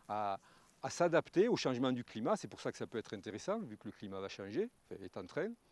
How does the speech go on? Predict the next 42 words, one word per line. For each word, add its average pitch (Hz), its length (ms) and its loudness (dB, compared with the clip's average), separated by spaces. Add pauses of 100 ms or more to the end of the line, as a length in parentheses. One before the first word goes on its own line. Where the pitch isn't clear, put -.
(440)
Donc 127 240 -2
elles 123 160 0
ont 139 80 4
gardé 147 260 2
ça. 104 200 -6 (640)
C'est - 220 2
plus 208 160 0
di-, 196 160 0
c'est - 180 4
pas 254 140 4
plus 202 160 -2
difficile, 190 440 -2
c'est - 140 -4
simplement 190 480 4
que - 60 -4 (180)
quand 170 180 4
on 190 120 6
est - 20 4
en 185 80 4
agriculture 160 460 2
biologique, 156 520 2 (280)
on 123 80 -2
va 147 100 6
faire - 240 2
quasiment 180 640 2 (460)
des 139 140 0
meilleurs, 165 420 4
des 139 180 0
bons 160 200 2
rendements 160 520 4
et, 143 140 0
ou 147 80 0
même 170 160 0
des 147 100 4
meilleurs 175 280 6
rendements 170 340 2
avec 143 220 2
ces - 140 0
plantes-là, 165 540 0 (520)
avec 131 180 4
ce - 140 4
blé-là, 170 400 6